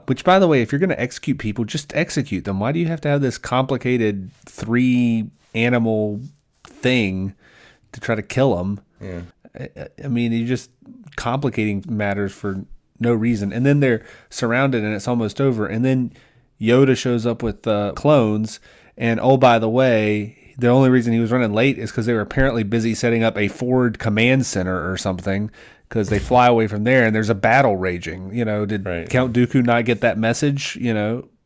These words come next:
Speaker 1: w-, which started first? Uh, it, it makes no sense.
Speaker 2: I feel like George Lucas watched Gladiator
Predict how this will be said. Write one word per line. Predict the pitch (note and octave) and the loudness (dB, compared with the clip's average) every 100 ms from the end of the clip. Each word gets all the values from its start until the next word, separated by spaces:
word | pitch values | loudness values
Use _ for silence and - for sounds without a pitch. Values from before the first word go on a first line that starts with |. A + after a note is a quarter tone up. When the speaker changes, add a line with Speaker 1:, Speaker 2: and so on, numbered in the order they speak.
| _ A2+ | _ -14
Speaker 1:
w-, | A2+ C3+ | -10 0
which | D#3 | 0
started | - E3 D#3+ C#3+ | 4 4 4 2
first? | - E3 F3 - - - - - - - _ _ _ - | 0 0 0 -4 -12 -18 -20 -20 -20 -20 _ _ _ -20
Uh, | - - - - - - | -16 -14 -14 -16 -16 -18
it, | - - _ - _ _ | -16 -18 _ -20 _ _
it | E3 - D#3+ C3+ | -12 -10 -6 0
makes | C#3+ B2+ | 0 2
no | C3+ B2+ | 0 -2
sense. | - D3+ B2+ - - - _ _ _ _ | -2 -4 -4 -10 -20 -20 _ _ _ _
Speaker 2:
I | A2 | -12
feel | A2 D#3 | -8 -8
like | F3 C3+ A2+ | -8 -10 -8
George | G#2+ G#2 G2 | -4 -4 -6
Lucas | G2 G2+ G2 - - - | -12 -8 -6 -4 -6 -8
watched | E2+ F2 - - | -8 -8 -10 -14
Gladiator | E2 D#2+ E2 E2+ F2 F2+ F#2+ G2 G2 | -12 -8 -8 -8 -10 -10 -10 -12 -16